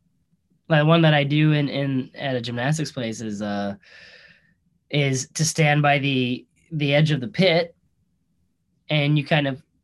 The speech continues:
kick swing one leg up to get yourself horizontal, and then you just wrap and twist into the pit. And then you do the same thing on the trampoline, bouncing on your back,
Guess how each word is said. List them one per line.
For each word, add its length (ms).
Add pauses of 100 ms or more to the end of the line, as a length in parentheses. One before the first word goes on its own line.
(160)
kick 260
swing 340
one 180
leg 260
up 280
to 80
get 180
yourself 380
horizontal, 600
and 140
then 140
you 140
just 180
wrap 260
and 140
twist 340
into 200
the 180
pit. 280 (920)
And 180
then 320 (200)
you 140
do 60
the 80
same 340
thing 140
on 80
the 60
trampoline, 640 (1160)
bouncing 360
on 80
your 100
back, 420